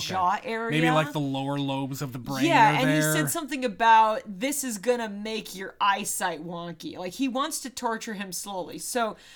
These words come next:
Speaker 2: Yeah.
Speaker 1: we, we basically, "Why are you doing this?" She keeps asking, "Why are you doing this?"
Speaker 2: Yeah.
Speaker 1: And he tells her, because, again, supervillain.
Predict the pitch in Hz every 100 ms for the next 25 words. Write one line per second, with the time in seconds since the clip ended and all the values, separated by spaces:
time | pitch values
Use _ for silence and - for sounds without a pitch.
0 | - - 110 101 95 95 143 233 294 277
1 | 247 277 214 269 349 339 311 269 262 247
2 | 208 170 220 262 320 311 254 254 214 233
3 | 190 165 - - 202 277 269 262 240 233
4 | 226 190 202 214 220 202 202 180 175 165
5 | - 143 175 123 160 143 87 - _ _
6 | 254 294 330 349 - - 302 311 269 226
7 | - - - - 180 180 240 339 208 180
8 | 254 247 214